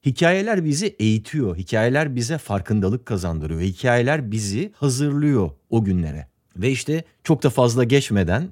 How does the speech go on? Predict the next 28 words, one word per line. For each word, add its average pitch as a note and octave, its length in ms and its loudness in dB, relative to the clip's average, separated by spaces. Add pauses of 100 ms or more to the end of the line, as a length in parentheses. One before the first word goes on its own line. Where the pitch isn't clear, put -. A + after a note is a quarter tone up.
yani F2 340 0
yirmi F#2+ 240 0
otuz G2+ 380 0
yıllık F#2 380 0
bu G#2+ 280 2
son A#2 280 0
farkına G#2+ 600 0
varış F2 300 -2
dönemimizde, D#2+ 680 -6 (260)
daha C#3+ 320 2
da F#3 60 4
geriye E3+ 280 4
götürebiliriz D#3 640 0
tabii. F#2+ 140 -4
Sadece A2 400 0
yirmi A2 240 2
otuz A2 320 -2
yıla A2 160 -2
sınırlamamak A2 720 0
lazım. D#2+ 320 -6 (360)
Belki G2 240 -2
işte F#2 160 -4
Mary F#2+ 180 2
Shelley'in F#2+ 460 0
Frankenstein F#2+ 880 -2
romanından, G2+ 560 2
hikayesinden G#2 640 0
itibaren F2+ 640 -2